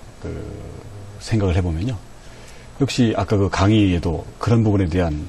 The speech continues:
그 언급들이 나옵니다. 뭐냐면 한나라당이 생각하는 대한민국이라는 국가는 과거의 역사 속에서 보면 안보 국가입니다. 김일성에 맞서서 자유 대한을 지킨 그 안보와, 그다음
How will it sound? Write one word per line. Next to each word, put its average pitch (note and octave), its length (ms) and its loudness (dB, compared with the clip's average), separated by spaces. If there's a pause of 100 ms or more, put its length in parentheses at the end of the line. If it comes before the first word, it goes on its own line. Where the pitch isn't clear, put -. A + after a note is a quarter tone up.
그 D#2+ 340 -6 (240)
언급들이 F#2 420 0
나옵니다. D#2 480 -4 (140)
뭐냐면 F2+ 400 -2 (380)
한나라당이 A2 1160 6
생각하는 C3+ 520 4
대한민국이라는 G#2 640 2
국가는 G#2 420 0 (420)
과거의 G#2+ 300 6
역사 G#2+ 200 4
속에서 G#2 340 2
보면 F#2 340 2 (720)
안보 D3 300 10
국가입니다. F2 560 0 (300)
김일성에 C#3 440 10
맞서서 G2+ 500 4 (600)
자유 A2 360 8
대한을 G2 320 4
지킨 - 380 0 (400)
그 G2+ 220 0
안보와, F2 500 2 (540)
그다음 B2+ 220 8